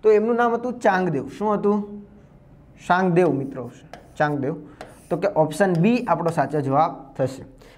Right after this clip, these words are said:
હવે આમના વિશે થોડીક માહિતી લઈએ તો કે ભાઈ સાંસારિક નામ એટલે કે જ્યારે હેમચંદ્રાચાર્ય છે સંસારમાં રહેતા હતા ત્યારે એમનું નામ શું હતું? તો કે ચા-, ચાંગદેવ.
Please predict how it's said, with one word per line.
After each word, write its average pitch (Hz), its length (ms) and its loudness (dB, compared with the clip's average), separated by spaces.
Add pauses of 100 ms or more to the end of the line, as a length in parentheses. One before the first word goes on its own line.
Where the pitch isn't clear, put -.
હવે 208 120 6
આમના 208 380 4
વિશે 240 240 2
થોડીક 202 540 0
માહિતી 208 340 0
લઈએ 196 240 2 (1500)
તો 220 80 4
કે 240 100 4
ભાઈ 233 360 4 (340)
સાંસારિક 190 600 0
નામ 214 240 -6
એટલે 202 160 -4
કે 190 120 0
જ્યારે 185 260 2
હેમચંદ્રાચાર્ય 175 920 0
છે 170 140 -12 (640)
સંસારમાં 214 560 2
રહેતા 185 300 2
હતા 143 200 -4
ત્યારે 170 460 0 (680)
એમનું 175 200 0
નામ 175 220 0
શું 180 240 -4
હતું? 165 320 -8
તો - 80 -12
કે 131 160 -10
ચા-, 135 460 -6 (100)
ચાંગદેવ. 175 420 2